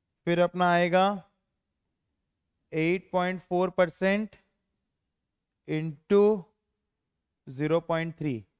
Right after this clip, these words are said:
ये अपना आ गया expected return on market। फिर अपने निकाल रहे हैं, अगर अपने को निकालना है, मान ले, अ,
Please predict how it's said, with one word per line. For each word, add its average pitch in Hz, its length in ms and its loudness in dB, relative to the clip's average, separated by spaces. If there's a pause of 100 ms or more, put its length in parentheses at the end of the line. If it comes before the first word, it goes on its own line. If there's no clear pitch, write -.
(600)
ये 151 160 2
अपना 175 300 0 (100)
आ 160 60 2
गया 180 260 2 (2250)
expected 165 600 -4
return 175 320 -2
on 175 120 -4
market। 135 420 -4 (680)
फिर 175 120 2
अपने 175 200 -2
निकाल 170 340 4
रहे 185 140 2
हैं, 190 340 -4 (1800)
अगर 156 240 2
अपने 175 240 -2
को 180 120 -4
निकालना 170 380 -2
है, 180 60 2
मान 170 180 -2
ले, 180 200 0 (1900)
अ, 147 440 4